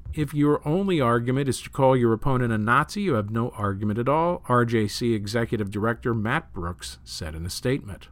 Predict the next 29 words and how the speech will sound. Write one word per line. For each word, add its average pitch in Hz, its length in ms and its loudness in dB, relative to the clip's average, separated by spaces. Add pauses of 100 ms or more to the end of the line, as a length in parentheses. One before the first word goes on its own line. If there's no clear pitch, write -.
(840)
The 113 100 -4
calls 151 320 6
from 123 240 0
Brooks 143 260 2
and 113 100 2
others 135 360 2
for 113 180 0
apologies 135 760 2
would 120 220 0
likely 139 480 0
go 120 240 -2
unheeded, 175 640 -2 (460)
which 151 180 -2
has 127 180 0
been 131 300 2
the 120 80 2
norm 143 460 0
on 117 280 -2
both 170 300 2
sides 82 480 -6
when 95 300 -4
one 151 280 0
calls 156 360 -4
out 151 200 -2
the 156 160 -2
other 101 280 0
for 120 240 -4
Nazi 95 540 -6
analogies. 117 840 0